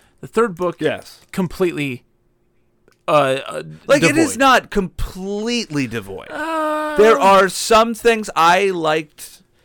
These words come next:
Speaker 2: the dragon.
Speaker 1: It has a moral. I
Speaker 2: because
Speaker 1: liked
Speaker 2: I
Speaker 1: the moral.
Speaker 2: like dragons.
Speaker 1: I enjoyed the narrative when talking to Grum, the monster that, you know, you learn to love. Um,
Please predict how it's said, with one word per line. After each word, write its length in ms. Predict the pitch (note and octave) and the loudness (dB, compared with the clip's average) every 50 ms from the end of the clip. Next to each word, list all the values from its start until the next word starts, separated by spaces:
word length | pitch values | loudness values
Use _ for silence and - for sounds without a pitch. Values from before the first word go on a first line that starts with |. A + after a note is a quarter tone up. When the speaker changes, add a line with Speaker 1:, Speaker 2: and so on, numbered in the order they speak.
| _ _ _ _ _ | _ _ _ _ _
Speaker 2:
the 120 | - F3 F3 | -8 -8 -6
dragon. 720 | D3 C3+ B2 B2 A2+ G#2+ G#2 G#2+ G2+ G#2+ G#2+ G#2+ A2 A2+ A#3 | -6 -6 -6 -4 -4 -4 -4 -6 -8 -10 -10 -10 -6 -2 -2
Speaker 1:
It 80 | A3+ | -2
has 320 | A3 F#3 G#3+ A#3+ C#4 C#4+ D4 | 0 2 2 2 2 4 4
a 80 | C#4+ | 2
moral. 520 | B3 G#3+ F#3 D3+ C#3 C3 C#3 C#3 C#3 C#3+ - | 2 4 2 2 4 2 2 0 0 -2 0
I 120 | - F#3 F#3 | 2 2 4
Speaker 2:
because 320 | F3+ E3+ F#3+ F#3+ - - - | 4 2 4 4 4 4 6
Speaker 1:
liked 40 | |
Speaker 2:
I 200 | D#3 D#3+ D#3+ D#3+ | 4 4 4 4
Speaker 1:
the 80 | D#3+ A3 | 2 2
moral. 280 | G#3 D#3+ D3 C#3 C#3 C3+ | 4 4 4 4 2 2
Speaker 2:
like 60 | C#3+ | -2
dragons. 840 | D#3+ - D3+ C3 A#2+ A#2 A#2 A2 G#2+ A2 G#2+ A2 C3 D#3+ - - - - | -4 -2 -2 0 0 -2 -4 -6 -8 -10 -10 -10 -12 -14 -16 -20 -8 -4
Speaker 1:
I 80 | - G#3 | -2 -2
enjoyed 760 | A3 A#3 A#3+ A3 F3+ - A3 G#3+ A3+ A#3+ B3+ C4+ A3 A#3+ G#3 | 0 -2 -4 -4 -4 0 0 2 2 2 0 -2 -6 -6 -2
the 100 | G3+ G3+ | -2 -2
narrative 840 | F3 D3+ D3 D3 D3+ D3+ D3+ D3+ D3+ D#3 C#3+ C#3+ C#3+ C#3 D3 - - _ _ _ _ _ _ | 0 0 -2 0 0 0 0 0 0 2 2 2 2 0 -2 -8 -18 _ _ _ _ _ _
when 300 | - D3+ D3 C#3 C#3 C3+ | -10 -4 -4 -4 -4 -4
talking 400 | - D3+ D3 C3 C3+ - D#3 D3 | -2 0 0 0 0 -2 -4 -4
to 80 | D3 C#3+ | -4 -6
Grum, 600 | C#3+ - B2 B2 A#2+ A#2 A2+ A2+ A#2 B2 D3+ - _ _ _ _ _ _ _ _ _ _ _ | -6 -6 -4 -4 -4 -2 -4 -6 -8 -8 -10 -12 _ _ _ _ _ _ _ _ _ _ _
the 100 | - C3+ | -6 -4
monster 720 | B2+ A#2+ A#2 A#2 B2 - - - A#2 A2+ A#2 A#2 A2+ - _ _ _ | -2 -4 -4 -4 -8 -10 -12 -12 -10 -10 -10 -10 -12 -16 _ _ _
that, 380 | _ D#3 C#3+ B2 A2 G2+ - - | _ -8 -4 -4 -4 -4 -6 -8
you 100 | A#2+ A#2 | -8 -6
know, 140 | A2+ A2 A2+ | -6 -6 -6
you 180 | A#2 A#2 A2+ | -8 -8 -6
learn 200 | A#2 A#2+ A#2+ B2 | -6 -4 -4 -4
to 80 | A#2+ A#2+ | -4 -6
love. 360 | A#2+ A#2+ G#2+ A2 B2+ C3+ - _ _ _ _ _ _ _ _ _ _ _ _ _ _ _ _ | -6 -6 -6 -8 -10 -12 -16 _ _ _ _ _ _ _ _ _ _ _ _ _ _ _ _
Um, 400 | C3+ D3 C#3+ C#3 C3+ C3 B2+ - | 0 2 4 2 2 0 -2 -10